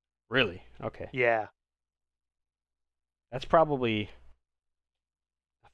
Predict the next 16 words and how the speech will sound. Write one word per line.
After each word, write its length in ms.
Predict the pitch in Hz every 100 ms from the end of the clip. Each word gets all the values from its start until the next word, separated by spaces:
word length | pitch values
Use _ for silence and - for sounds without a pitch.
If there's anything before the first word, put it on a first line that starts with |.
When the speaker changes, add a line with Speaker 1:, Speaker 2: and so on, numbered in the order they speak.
| -
Speaker 1:
fair 180 | 117 113
assessment, 480 | - 113 113 127
although 320 | 123 127 135 135
isn't 220 | 156 170
Hawks 340 | - 147 147
in 140 | 107 135
the 80 |
second 300 | 139 156 147
movie 200 | 139 147
a 80 | 147
little 180 | 135 139
bit? 260 | 143 165 - - - _ -
Speaker 2:
Yes. 500 | 156 123 - - - _ _ _ _
Speaker 1:
Um, 400 | 123 117 110 117 - - - - _ _ _ _ _ _
either 200 | 185 147
way, 220 | 117 101